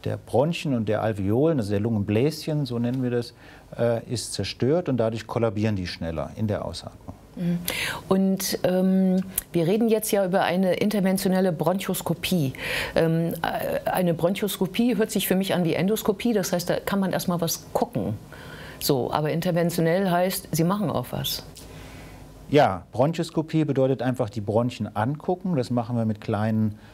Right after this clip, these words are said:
Speaker 1: flexiblen Schläuchen, in denen mittlerweile ein Videochip eingebaut ist, mit einer Kamera, einer Lichtquelle.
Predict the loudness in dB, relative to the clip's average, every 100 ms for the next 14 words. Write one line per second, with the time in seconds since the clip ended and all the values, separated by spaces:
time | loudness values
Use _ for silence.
0 | -20 -20 -4 -2 0 -2 0 -2 -2 0
1 | 2 2 -2 -4 0 0 2 2 0 0
2 | 0 2 2 0 -2 -2 -2 -2 -2 -4
3 | -4 -2 0 0 2 2 0 -2 -6 -6
4 | -6 -6 -4 -2 0 0 0 0 -2 -4
5 | 0 0 2 0